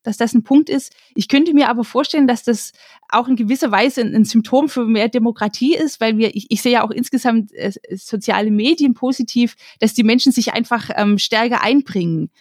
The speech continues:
und dass es viel weniger selbstverständlich ist, dass es eben einfach Eliten gibt, die, die, die den Job machen,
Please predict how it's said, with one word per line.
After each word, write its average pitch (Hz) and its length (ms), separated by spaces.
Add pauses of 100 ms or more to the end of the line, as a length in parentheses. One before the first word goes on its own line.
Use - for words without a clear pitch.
(160)
und 214 180
dass 214 160
es - 320
viel 254 260
weniger 285 400
selbstverständlich 233 800
ist, 202 220
dass 226 180
es 220 100
eben 208 220
einfach 202 400
Eliten 196 640
gibt, 359 320
die, 214 140
die, 196 100
die 208 200
den 196 120
Job - 280
machen, 233 400